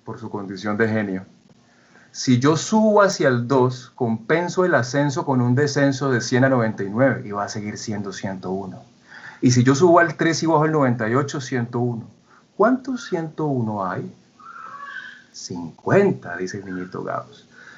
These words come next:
"Y si hay cincuenta, ciento uno, ¿cuál es la suma? Cinco mil cincuenta". La resolvió en un tris.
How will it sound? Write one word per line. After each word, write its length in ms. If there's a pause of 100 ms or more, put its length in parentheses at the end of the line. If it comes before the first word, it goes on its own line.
(160)
"Y 100
si 140
hay 120
cincuenta, 680
ciento 380
uno, 400 (760)
¿cuál 340
es 120
la 140
suma? 380 (1900)
Cinco 300
mil 180
cincuenta". 520 (1700)
La 100
resolvió 500
en 80
un 140
tris. 600